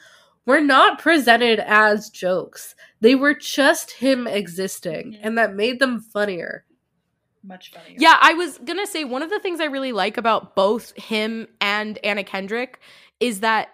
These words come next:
Speaker 3: they allow themselves to enjoy things. There's so many little tiny moments where he's just, like, genuinely enthralled by something that's happening.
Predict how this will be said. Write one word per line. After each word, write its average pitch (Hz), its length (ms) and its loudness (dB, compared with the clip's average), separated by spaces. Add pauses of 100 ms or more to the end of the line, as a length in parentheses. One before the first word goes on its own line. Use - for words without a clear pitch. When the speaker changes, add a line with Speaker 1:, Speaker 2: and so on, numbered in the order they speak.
Speaker 3:
they 247 260 2
allow 247 500 4
themselves 381 640 -4
to 277 180 -6
enjoy 190 840 -4
things. 370 840 -8 (220)
There's 302 320 -6
so 320 180 -4
many 392 240 0
little 311 220 -2
tiny 277 320 -4
moments 247 480 -4
where 202 80 -4
he's 240 400 -8
just, - 360 -10
like, 196 420 -6 (360)
genuinely 247 800 -4
enthralled 196 680 -4
by 220 120 -4
something 214 420 -6
that's 180 200 -6
happening. 247 760 -6